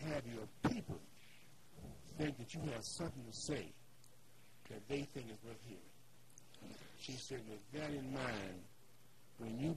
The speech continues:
book my acts, you make sure first that the people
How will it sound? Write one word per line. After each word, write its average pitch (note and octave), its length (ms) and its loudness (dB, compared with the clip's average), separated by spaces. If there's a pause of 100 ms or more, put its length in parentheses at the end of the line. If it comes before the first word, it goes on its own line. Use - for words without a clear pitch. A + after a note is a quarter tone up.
(100)
book D3+ 160 10 (140)
my B2 180 2 (180)
acts, - 400 -6 (920)
you D3+ 80 4 (160)
make C3 180 6
sure C3 340 2 (200)
first C3 420 2 (1200)
that A#2+ 160 0 (100)
the G#2 260 -6
people D3+ 360 2